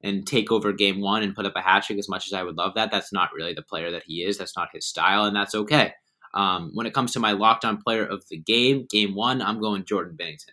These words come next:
Without a doubt, I think the, the biggest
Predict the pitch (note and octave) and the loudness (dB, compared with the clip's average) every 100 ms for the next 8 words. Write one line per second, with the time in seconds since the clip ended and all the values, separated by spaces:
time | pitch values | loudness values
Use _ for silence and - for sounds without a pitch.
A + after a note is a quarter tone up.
0 | _ G2+ A2 G#2 G#2 F#2+ F#2 - - G2+ | _ -2 0 0 0 0 0 -2 -6 -4
1 | A2 G#2 A2 G2+ F#2+ F2 - - - _ | -4 -6 -4 -2 -2 -6 -14 -20 -20 _
2 | _ - F2 - C#3 C#3 - - | _ -10 2 6 6 4 -2 -8